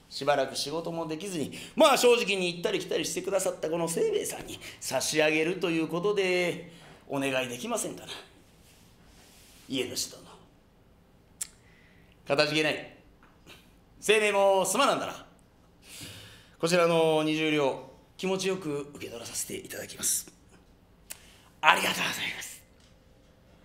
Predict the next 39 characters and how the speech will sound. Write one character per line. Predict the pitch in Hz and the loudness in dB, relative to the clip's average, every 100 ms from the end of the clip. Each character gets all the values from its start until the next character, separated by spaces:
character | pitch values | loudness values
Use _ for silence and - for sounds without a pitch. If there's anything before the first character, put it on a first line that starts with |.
| - - - | -20 -20 -6
と | - 320 | 2 4
い | 320 | 4
う | 320 | 2
わ | |
け | 320 302 | 0 0
で | 269 | 2
ご | 254 | 2
ざ | 247 | 0
い | 254 | -2
ま | 247 | -2
し | 240 | 0
て、 | 226 226 220 220 | 2 2 2 -2
千 | - | -4
代 | - | -4
田 | - | -4
様、 | - - - - - - - - - - - _ _ | -6 -8 -12 -14 -20 -18 -18 -20 -20 -20 -20 _ _
高 | 190 208 | 4 4
木 | 208 | 4
様 | 202 208 | 4 4
に | 202 196 | 4 2
は | 196 | 2
じ、 | 185 208 214 | 0 -2 -2
二 | 190 | -2
十 | 202 226 | 0 0
両 | 226 208 | 2 2
受 | 202 | 2
け | 233 | 0
取 | 220 | -2
っ | |
て | 220 | -4
い | 220 | -4
た | 247 | -2
だ | 247 | -2
き | 226 | -4
ま | |
し | 202 | -4
た | 190 | -6
の | |
で、 | - | -6